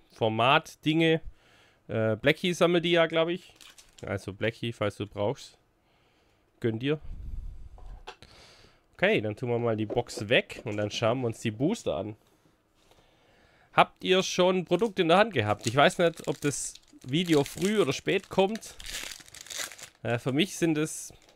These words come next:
ja, mit die ersten Booster. Ich hab schon mal ein Sealed Deck gebaut. Ähm, und auf Deutsch wird's krass.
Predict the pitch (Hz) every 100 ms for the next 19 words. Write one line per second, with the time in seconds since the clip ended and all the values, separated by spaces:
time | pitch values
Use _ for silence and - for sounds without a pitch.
0 | - 113 131 180 - 123 165 - 127 135
1 | 170 - 110 143 - 123 147 - 139 120
2 | 113 - 170 107 104 113 95 98 151 -
3 | _ _ _ _ - - - - - -
4 | _ _ _ _ 113 104 104 104 104 104
5 | 104 _ - - _ _ _ _ - 113
6 | 110 104 - 113 160 - 101 - 113 131
7 | - -